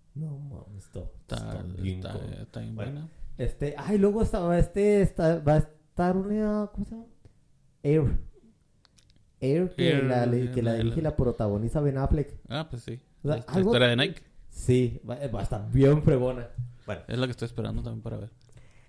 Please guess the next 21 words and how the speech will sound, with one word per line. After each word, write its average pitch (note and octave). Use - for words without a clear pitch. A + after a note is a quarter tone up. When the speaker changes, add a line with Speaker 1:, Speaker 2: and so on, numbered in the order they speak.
Speaker 1:
Entonces, F3+
tienes F#3+
a... F3
Tienes F3+
esa A#3
historia G#3
con F#3
Keanu F3+
Reeves E3+
que D#3
vu-, C3
que C#3+
vuelve C#3
a F#3
crear C#3+
un E3
personaje D#3+
así F3+
dolido E3+
y D#3
en, C#3